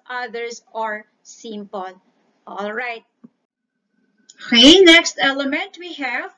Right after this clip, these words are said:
blocking. All right, so these are the emotions and movements of actors in a play. And in theater, blocking is the precise staging of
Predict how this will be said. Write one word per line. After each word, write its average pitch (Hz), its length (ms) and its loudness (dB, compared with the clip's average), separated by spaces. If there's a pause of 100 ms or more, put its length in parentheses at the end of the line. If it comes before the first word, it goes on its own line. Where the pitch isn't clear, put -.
(180)
blocking. 262 640 -8 (440)
All 233 160 -10
right, 247 280 -6
so 285 360 -6
these 277 320 -8
are 285 160 -6
the 392 180 -10
emotions 311 680 -8 (360)
and 339 440 -8
movements 254 800 -6
of 226 220 -14
actors 247 720 -10 (140)
in 226 420 -10
a 240 100 -14
play. 202 380 -8 (520)
And 220 300 -8
in 220 140 -16
theater, 294 640 -10
blocking 247 600 -12
is 302 160 -10
the 247 120 -10
precise 247 540 -12
staging 285 720 -10
of 214 180 -12